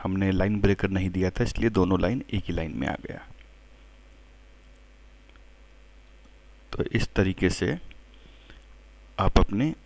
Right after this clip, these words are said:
static pages को ऐसे load कर सकते हैं। अब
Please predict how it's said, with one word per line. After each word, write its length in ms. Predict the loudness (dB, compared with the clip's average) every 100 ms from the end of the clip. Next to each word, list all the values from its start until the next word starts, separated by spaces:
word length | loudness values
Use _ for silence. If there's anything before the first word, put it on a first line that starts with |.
| -12
static 480 | -2 0 2 0 2
pages 380 | 2 4 0 0
को 180 | 0
ऐसे 180 | 0 0
load 240 | 0 0 0
कर 140 | -2
सकते 380 | -2 -6 -6 -8
हैं। 460 | -6 -12 -16 -18 -20 -20 -20 -20 -14
अब 100 | -8